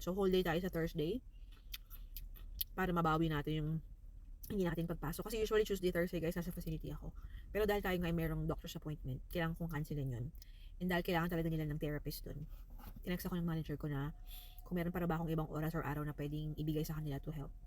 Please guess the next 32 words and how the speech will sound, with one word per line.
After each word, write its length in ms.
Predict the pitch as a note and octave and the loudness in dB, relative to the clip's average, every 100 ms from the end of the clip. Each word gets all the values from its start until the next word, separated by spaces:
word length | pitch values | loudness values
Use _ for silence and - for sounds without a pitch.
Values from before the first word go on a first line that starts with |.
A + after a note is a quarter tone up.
| - - - - | -14 -14 -14 -4
At 80 | |
dahil 160 | F3 F3 | 0 2
tayo 160 | E3+ E3 | 4 2
naman 240 | D#3+ D#3 | 2 2
ay, 400 | C#3+ C#3+ D3+ D#3+ - - - - - | 0 2 0 -2 -6 -14 -14 -16 -4
um, 280 | C#3+ C#3 D#3 | 0 0 2
meron 240 | D#3+ D#3 | 2 2
time, 320 | D#3 D3 D3+ D3+ | 0 -2 -2 -2
so 160 | D#3 | -2
sabi 160 | D#3 D3 | -2 -2
ko, 80 | D3+ | 0
"Sige, 240 | D#3 D3+ | 0 0
magtatrabaho 480 | D#3 D#3 D#3 D3 D3+ | -2 -2 0 0 0
ako 160 | D#3 | -4
dyan 160 | D3 D3 | -4 -4
ng 80 | D3 D#3 | -4 0
whole 160 | E3 | 0
day 240 | D#3 D3+ D3+ | 2 0 0
ng 240 | D3 D#3 | -2 -4
Thursday," 480 | D#3 D#3 - D3 D3+ - | -4 -6 -6 -8 -8 -6
which 160 | D#3 - | -6 -4
is 80 | D3+ | -2
very 240 | D3+ D3 | 0 0
good 160 | D3+ D3 D#3+ | 0 -2 -2
dahil 160 | D#3+ D3+ | -4 -2
tayo 140 | D3+ C#3+ | 0 -2
ay 80 | |
may 80 | D3 | -2
tra-, 80 | - - - - - - - - - - - - - | -2 -2 0 0 0 -2 -2 -2 -2 -2 -2 8 12
so, 80 | - | 12
kahit 160 | G3 | 12
na 320 | F#3+ F#3+ F3+ | 12 12 12